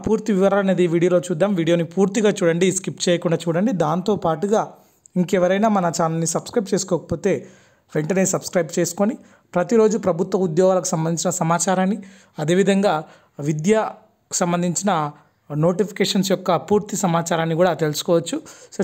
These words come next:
చూద్దాం ఈ నోటిఫికేషన్ యొక్క పూర్తి సమాచారాన్ని. తెలంగాణ State Department of School Education ద్వారా మనకు టీచర్ ఎలిజిబిలిటీ టెస్ట్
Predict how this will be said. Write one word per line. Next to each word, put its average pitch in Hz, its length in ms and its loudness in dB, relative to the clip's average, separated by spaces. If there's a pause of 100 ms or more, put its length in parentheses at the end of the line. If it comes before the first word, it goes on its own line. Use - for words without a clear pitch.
చూద్దాం 220 280 4
ఈ 196 140 2
నోటిఫికేషన్ 185 520 -2
యొక్క 170 280 0
పూర్తి 175 400 -2
సమాచారాన్ని. 180 720 0 (1400)
తెలంగాణ 214 440 0 (100)
State 196 300 0 (120)
Department 196 520 0
of 185 160 -2
School 202 320 2
Education 185 480 -2
ద్వారా 160 220 2
మనకు 160 320 -2 (140)
టీచర్ 202 440 0
ఎలిజిబిలిటీ 180 540 -2
టెస్ట్ 180 500 -4